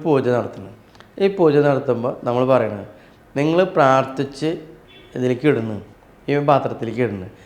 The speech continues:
ആ പാത്രത്തിൽ ഒരു പാലുണ്ട്, ഈ പാല് കളറ് മാറും പ്രേതം ഒഴിയുണ്ടെങ്കിൽ എന്ന് പറയുന്നത്. അപ്പോൾ ഇവൻ പ്രാർത്ഥിച്ച് പ്രാർത്ഥിച്ച്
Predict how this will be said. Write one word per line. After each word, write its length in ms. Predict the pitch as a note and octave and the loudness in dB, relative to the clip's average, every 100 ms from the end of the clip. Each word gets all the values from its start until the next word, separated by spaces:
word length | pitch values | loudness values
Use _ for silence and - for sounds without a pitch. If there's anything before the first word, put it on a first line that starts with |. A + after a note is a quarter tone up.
| - | -4
ആ 40 | F#3+ F#3+ | -4 2
പാത്രത്തിൽ 460 | D#3 C3+ C3 B2+ C3+ D3 | 4 4 2 -2 0 0
ഒരു 80 | D3 | 2
പാലുണ്ട്, 580 | C3+ A#2 A#2 B2+ A#2 G2+ G2 - - - - - - - | 2 4 2 2 -2 -6 -10 -16 -20 -20 -20 -20 -12 -4
ഈ 20 | A3 A3+ | -2 4
പാല് 440 | E3 D3+ D3+ E3 F#3 - - _ - | 6 8 6 4 0 -4 -14 _ -4
കളറ് 400 | D#3 D#3+ F3 G3 G#3 | 4 6 8 6 6
മാറും 380 | F#3+ C#3+ B2 G#2+ - - - | 6 6 4 0 -6 -18 -4
പ്രേതം 360 | B2+ B2+ C#3+ E3 | 2 4 6 6
ഒഴിയുണ്ടെങ്കിൽ 640 | D3 C3 C#3+ B2+ A2+ G#2 G2 - - _ _ _ _ _ _ - - - - - - _ _ - - - | 6 4 0 0 -2 -6 -12 -18 -20 _ _ _ _ _ _ -20 -20 -20 -20 -20 -20 _ _ -20 -20 -6
എന്ന് 200 | B2 D#3 | 0 4
പറയുന്നത്. 400 | F3 C#3+ A#2+ G2+ G#2+ - - - - - - _ - _ _ - | 6 6 2 -4 -10 -18 -20 -20 -20 -20 -20 _ -20 _ _ -6
അപ്പോൾ 220 | C3 C3+ G3 | -6 0 2
ഇവൻ 180 | G3+ G#3+ | 4 2
പ്രാർത്ഥിച്ച് 500 | G#3 F#3 E3+ F3 F3 G3 | 2 4 4 0 -4 0
പ്രാർത്ഥിച്ച് 480 | G3+ F#3 F3+ D#3 | 4 2 0 -6